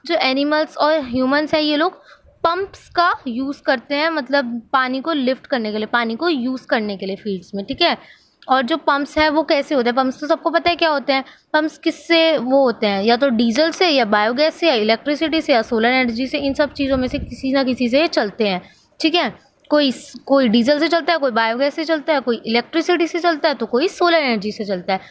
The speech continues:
Next है all of cheaper, अम, जो ये,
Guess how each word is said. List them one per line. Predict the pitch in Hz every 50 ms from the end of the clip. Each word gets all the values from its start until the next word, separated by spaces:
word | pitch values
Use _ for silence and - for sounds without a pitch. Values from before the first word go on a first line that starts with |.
| - - _ _ -
Next | 269 285 311 - - -
है | 392
all | 359 - - 277 285 294 330 -
of | - 370 392
cheaper, | 370 - - - - 240 214 - - 262 294 - - - - - - - - _ - -
अम, | 240 233 233 226 233 247 240
जो | 220 277 320 330
ये, | 302 285 311 320 330 285